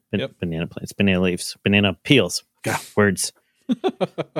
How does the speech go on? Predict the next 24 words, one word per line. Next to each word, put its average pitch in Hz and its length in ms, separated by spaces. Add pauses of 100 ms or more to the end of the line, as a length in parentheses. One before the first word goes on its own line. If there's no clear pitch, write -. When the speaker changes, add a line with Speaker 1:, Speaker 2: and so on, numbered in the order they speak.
Speaker 1:
right. 107 380
<laughs> - 880
Speaker 2:
And 147 120
upside 165 360
down 160 240
Speaker 1:
Here 135 100
we 117 100
go. 98 160
Speaker 2:
ice 170 200
cream 143 240
cones, 120 400
like 113 120
when 127 160
you 127 80
drop 120 360
it. - 120 (1040)
Speaker 1:
Oh, 90 540 (100)
that's 185 200
so 262 100
Speaker 2:
Gee, 202 140
Speaker 1:
sad. 147 240
Speaker 2:
dang 120 240
it. 127 120 (2000)
Ooh. 147 100